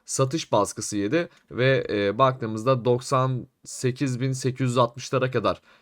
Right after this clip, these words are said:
yükselmişken sonrasında, e, doksan bin sekiz yüzlere kadar hızlı bir şekilde geri çekilme yaşandı. Bununla birlikte, e, Bitcoin dominansında da ufak bir artış gözlemlendi ama sonrasında tekrardan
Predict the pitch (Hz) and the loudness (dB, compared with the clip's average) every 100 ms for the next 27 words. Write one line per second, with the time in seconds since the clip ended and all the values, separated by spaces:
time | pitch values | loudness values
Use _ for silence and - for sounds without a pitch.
0 | - 135 - 110 92 95 - 131 147 - | -6 -6 0 0 0 -6 -4 -4 -4 -12
1 | - 131 151 113 - 104 117 147 - _ | -18 -6 -2 -2 -4 -4 -2 -4 -6 _
2 | - 92 98 92 101 139 131 127 107 135 | -2 2 4 4 2 0 0 0 0 -2
3 | 131 120 120 131 113 101 92 107 131 165 | -2 -2 -2 -2 -2 0 -2 0 0 0
4 | - 123 127 156 135 107 - 98 92 95 | 0 -2 0 0 -2 -6 -4 -6 -4 -6
5 | - 95 98 90 - 104 127 175 - - | -6 -8 -8 -8 -6 -4 -2 -4 -6 -20
6 | _ 165 165 147 120 - 127 113 104 156 | _ 0 2 2 0 -2 -2 -2 0 0
7 | 156 _ - 101 107 127 156 156 147 139 | -2 _ -4 2 2 4 2 0 0 0
8 | 139 135 135 135 143 131 - 110 165 139 | -2 -2 -2 -2 -2 0 -2 0 2 2
9 | 120 - 113 107 - - 143 147 139 147 | 0 -2 2 2 0 -6 0 2 2 0
10 | 147 143 143 135 135 139 98 - 135 131 | 0 0 0 0 -2 -2 -4 -4 -4 -2
11 | 123 104 104 151 | 0 0 2 0